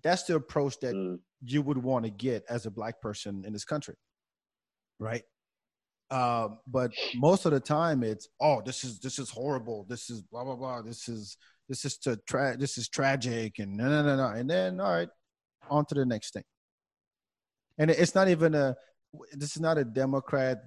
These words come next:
Speaker 1: Republican po-, political circus, but it, it's more of a, "Hey, I, I'm trying to understand, but I, I, I can't.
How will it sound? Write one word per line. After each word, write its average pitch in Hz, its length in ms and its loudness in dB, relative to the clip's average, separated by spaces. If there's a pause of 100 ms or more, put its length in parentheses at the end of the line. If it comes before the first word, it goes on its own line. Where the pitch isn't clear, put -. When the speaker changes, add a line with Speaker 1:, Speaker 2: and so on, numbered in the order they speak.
Speaker 1:
Republican 120 1160 -4 (260)
po-, - 280 -4
political 127 960 -4 (120)
circus, - 640 -6 (760)
but 123 320 -2
it, 123 160 -8
it's 139 240 -6
more 147 280 2
of 123 180 0
a, 113 380 -2 (760)
"Hey, 127 500 -2 (560)
I, 117 340 -4 (1160)
I'm 123 160 -2
trying 151 340 2
to 135 100 4
understand, 127 560 -2
but 107 120 -2
I, 101 200 -2 (580)
I, 101 140 -12 (240)
I 107 100 -6
can't. - 540 -4